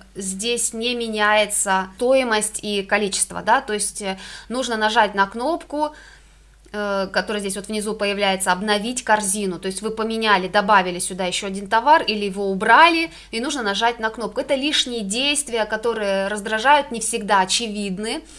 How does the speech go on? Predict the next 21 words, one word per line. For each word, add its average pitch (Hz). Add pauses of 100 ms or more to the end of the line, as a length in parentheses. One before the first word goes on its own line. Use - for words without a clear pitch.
(140)
и 240
люди 233
не 226
всегда 220
знают, 202
что 220
нужно 196
сделать, 190
чтобы 180 (300)
наконец-то 202
это 180
два 190 (280)
произошёл 196
перерасчёт, 196
да, 220
и 190
стало 175
там, 170
допустим, 170
больше 180
товаров. 262